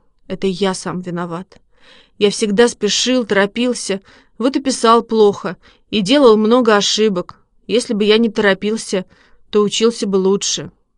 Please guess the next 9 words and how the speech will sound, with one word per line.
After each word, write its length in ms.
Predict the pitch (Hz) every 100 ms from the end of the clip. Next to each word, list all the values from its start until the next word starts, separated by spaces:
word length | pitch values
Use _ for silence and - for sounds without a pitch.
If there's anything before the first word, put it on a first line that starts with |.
| _ _ _
«Почему 320 | 196 - 208 269
же 100 | 269
ты 140 | 269
торопился?» 800 | 277 262 269 262 208 - - 175 _ _ _ _ _
«Ну, 480 | 202 233 277 240 202 _ _ - - _ _
я 100 | 208
тебе 200 | 202 226
открою 360 | 226 - 202 196
секрет. 560 | - - 190 185 175